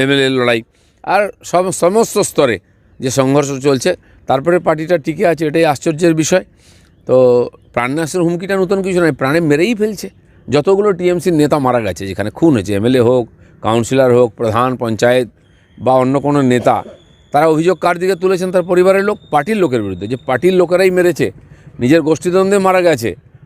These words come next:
ভাগাভাগি করতে গিয়ে মারা গেছে, বাইরের কেউ মারছে না। তারা যদিও আমাদের ঘাড়ে দোষ চাপাবার চেষ্টা করেন, অন্য পার্টির লোককে কেস দেন, কিন্তু এর পিছনে পুরোপুরি তাদের পার্টির লোকের হাত আছে। পার্টির মধ্যেই সংঘর্ষটা এখন চলছে।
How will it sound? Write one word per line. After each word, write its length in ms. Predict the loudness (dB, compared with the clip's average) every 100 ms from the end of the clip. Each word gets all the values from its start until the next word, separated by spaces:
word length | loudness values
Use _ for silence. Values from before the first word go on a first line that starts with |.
| -12
ভাগাভাগি 420 | -4 -2 0 0 0
করতে 300 | 0 0 0
গিয়ে 140 | 0
মারা 240 | 2 2
গেছে, 280 | 2 0 -2 -12 -10
বাইরের 300 | -2 -2 -2 -2
কেউ 140 | -2
মারছে 320 | 0 -2 -2
না। 180 | -2 -6 -14 _
তারা 200 | -4 0
যদিও 280 | 2 4 4
আমাদের 320 | 2 2 0
ঘাড়ে 180 | 0 -2
দোষ 160 | -4 -2
চাপাবার 240 | -2 -2
চেষ্টা 260 | -4 -4 -2
করেন, 300 | 0 0 -2 -6 -18 -20 -20 -6
অন্য 220 | 0 2 2
পার্টির 240 | 0 -2 0
লোককে 200 | -2 -2 -4
কেস 240 | 0 0
দেন, 180 | 0 -2 -4 -14 -20 -10
কিন্তু 180 | -4 0
এর 220 | 2 0 0
পিছনে 280 | -2 0 0
পুরোপুরি 580 | 0 2 2 2 2 0 -2 -14 -20 -20 -6
তাদের 200 | 0 0
পার্টির 300 | 0 -4 -2
লোকের 260 | -2 0 0
হাত 180 | 0 -2
আছে। 220 | -4 -4 -6 -10 -20 -4
পার্টির 280 | -2 0 -2
মধ্যেই 340 | -2 0 0 0
সংঘর্ষটা 480 | 0 0 0 0 0
এখন 160 | 0
চলছে। 340 | -4 -6 -6